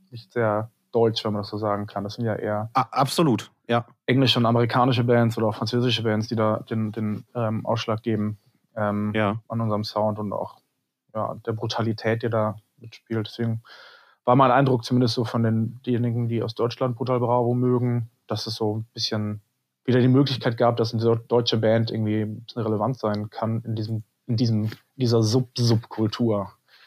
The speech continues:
Speaker 2: Ja, absolut. Aber es, wie gesagt, es scheint ja wirklich einwandfrei
Speaker 1: Ja.
Speaker 2: zu, zu funktionieren und die Leute, äh, feiern's auf jeden Fall.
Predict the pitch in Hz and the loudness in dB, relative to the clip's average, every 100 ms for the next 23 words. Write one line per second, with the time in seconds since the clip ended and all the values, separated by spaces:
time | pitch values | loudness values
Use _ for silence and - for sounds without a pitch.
0 | _ _ _ 147 127 110 110 - 151 175 | _ _ _ -4 -2 -2 -6 -4 -2 0
1 | 110 107 - 120 180 170 117 - - - | 0 -2 -2 0 4 2 0 -6 -4 0
2 | 110 143 160 135 156 160 143 117 143 160 | 2 2 2 2 0 -2 -2 -2 0 2
3 | 113 123 135 160 - 147 135 131 - 135 | 2 2 2 0 -4 -6 -4 -6 -6 -6
4 | 139 135 - 120 135 156 143 120 110 120 | -4 -4 -2 0 2 0 0 0 0 0
5 | 156 160 170 _ _ - _ _ _ _ | 0 0 -2 _ _ -20 _ _ _ _
6 | _ 131 131 123 185 156 107 - - 98 | _ 0 0 2 2 4 2 -2 -4 -2
7 | 95 - 95 101 | -2 -2 -2 -2